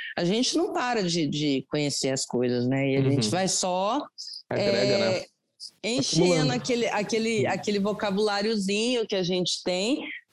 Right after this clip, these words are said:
Speaker 1: desse apanhado de coisas que a gente ganhou ao longo da vida, né? Então, a música brasileira sempre teve presente comigo.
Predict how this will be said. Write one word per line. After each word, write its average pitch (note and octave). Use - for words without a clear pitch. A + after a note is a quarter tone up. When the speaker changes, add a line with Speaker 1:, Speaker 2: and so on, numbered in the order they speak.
Speaker 1:
desse A#3
apanhado B3
de G#3+
coisas F#3+
que F3+
a F3
gente F3
ganhou G#3+
ao G3+
longo F3+
da F#3
vida, C3+
né? C#3
Então, F3
a G3+
música G3
brasileira G3+
sempre B3
teve G#3+
presente F#3
comigo. F3